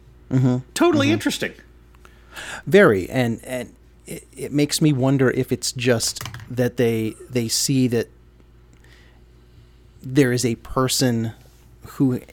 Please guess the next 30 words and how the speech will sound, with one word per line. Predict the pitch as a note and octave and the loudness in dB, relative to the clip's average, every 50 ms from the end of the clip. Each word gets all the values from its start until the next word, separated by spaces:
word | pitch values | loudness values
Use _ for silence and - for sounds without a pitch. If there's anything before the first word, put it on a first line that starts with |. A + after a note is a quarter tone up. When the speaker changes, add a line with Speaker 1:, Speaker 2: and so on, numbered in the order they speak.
| - C2+ C#2 B1 C2+ B1+ A#1+ | -18 -18 -18 -16 -16 -16 -14
Speaker 1:
has | - - - B2 B2 B2+ B2 A2 | -12 -6 -2 -2 0 0 -2 -2
this | - A#2+ - | -4 -4 -4
sort | - - A#2+ G2+ G2+ | -2 -2 -2 -2 -4
of | G2+ | -4
forcefulness | - - - - B2 B2+ - - - C#3+ C#3 D3 D#3 D3+ - | -8 -12 -6 -4 -2 0 0 0 0 0 2 2 2 2 0
and | A#2 G#2+ A2+ | -2 -2 -2
is | A#2 - - | -4 -4 -4
in | - C#3 C3 B2+ B2 | -2 -2 0 0 0
this | A#2+ A#2+ - | -2 -4 -6
position | - - A#2+ G2 F2 F2+ - - E3+ F3 F#3+ G3+ - - - - - - - - - | -6 -8 -8 -8 -6 -8 -6 -6 -4 -4 -4 -4 -6 -8 -18 -20 -20 -20 -20 -10 -2
in | D#3 D#3+ E3+ | 2 2 2
each | F#3 F#3 - - | 4 2 0 -2
time. | - - G3 G3 G#3+ A3+ A#3 - - - - - | -2 -2 -4 -4 -4 -6 -8 -10 -14 -20 -12 -2
Speaker 2:
Yeah. | F#3 E3+ D#3 B2+ G2+ E2 - - - - - - | 2 2 2 2 0 -2 -10 -16 -20 -20 -18 -4
Speaker 1:
And | - D3+ C#3+ C3+ | 0 2 2 2
that | C3 C3 | 2 0
it's | C3 - - | -2 -4 -6
a, | - C3 A2+ | -6 -6 -6
a | - E2+ A2+ | -4 -4 -4
nexus | B2+ B2 C3 C3+ B2+ - - - B2 A2 - - | -2 0 0 0 -2 -4 -2 -2 -2 -2 -2 -2
is | - B2+ A#2 G#2+ | -2 -4 -2 -2
more | A2+ A2 G#2+ A#2 A#2 A#2 A2+ A2+ A2 | -2 -2 -2 0 0 0 0 -2 -4
a | - G#2+ A#2 A2 G#2+ G#2+ G#2 G#2 - - - - - - - - _ - | -4 -4 -4 -2 -2 -2 -4 -6 -10 -12 -20 -20 -20 -20 -20 -20 _ -14
sort | - - A#2+ G#2+ | -6 -4 -4 -4
of | - - - - - | -4 -8 -16 -20 -14
social | - - - - C3 A#2+ - - C3 G#2+ | -8 -4 0 0 0 0 0 -2 -4 -4
construct | - - - - A#2 A2 A#2 B2+ - - - D3+ C#3+ - - | -4 -8 -10 -8 -4 -2 -2 0 -2 0 0 0 -2 -2 -2
around | - A#2+ A2+ G#2 F#2 F#2 G#2 B2 C3+ C3+ | -4 -4 -4 -4 -4 -4 0 0 0 0
the | - C#3 | -2 -4
person, | - - D3 E3 E3 - A3+ A#3 | -4 -2 -2 -2 -2 -2 -4 -6